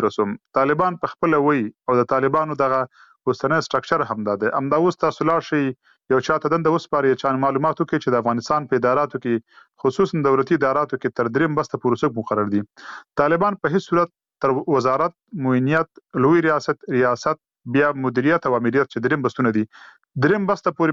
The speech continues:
په هیڅ صورت بل چاته اجازه نه ورکوي او دوی خپل اشخاص مقرروي، خپل افراد مقرروي او دوی غواړي چې دغه اداره هم انحصار کړي، منحصره کړي، در حاله کې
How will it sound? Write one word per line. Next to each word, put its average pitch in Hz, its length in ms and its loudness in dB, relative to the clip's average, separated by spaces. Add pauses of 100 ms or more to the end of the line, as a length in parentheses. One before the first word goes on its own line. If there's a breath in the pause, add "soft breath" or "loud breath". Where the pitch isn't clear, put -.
په 151 160 -2
هیڅ - 180 -2
صورت 165 260 2
بل - 140 -2
چاته 131 240 0
اجازه 131 240 2
نه 143 140 2
ورکوي 104 260 -8 (520 soft breath)
او 131 140 2
دوی 175 200 2 (460)
خپل 170 220 -2
اشخاص 147 400 -4
مقرروي، 101 360 -2 (280)
خپل 156 200 0
افراد 156 340 -2
مقرروي 101 400 -2 (540 loud breath)
او 123 220 2
دوی 170 80 6
غواړي 170 300 2
چې - 140 -20
دغه 139 200 2
اداره 139 340 0
هم 160 320 -8
انحصار 117 400 -4
کړي، 110 220 -10
منحصره 110 360 0
کړي، 113 220 -2
در 135 140 2
حاله 156 180 -2
کې - 80 -8